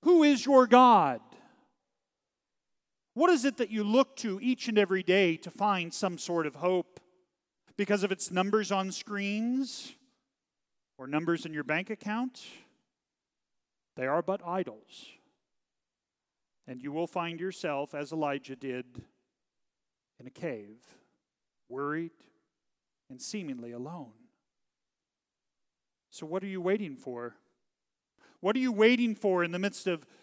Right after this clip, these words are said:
the caves that we construct or crawl into on our own?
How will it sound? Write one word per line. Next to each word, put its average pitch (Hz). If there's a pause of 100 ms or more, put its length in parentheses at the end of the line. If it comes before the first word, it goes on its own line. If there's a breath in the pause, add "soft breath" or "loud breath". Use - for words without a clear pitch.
(100)
the 175
caves 196
that 175
we 170
construct 185
or 170
crawl 190
into 170 (200 loud breath)
on 175
our 165
own? 175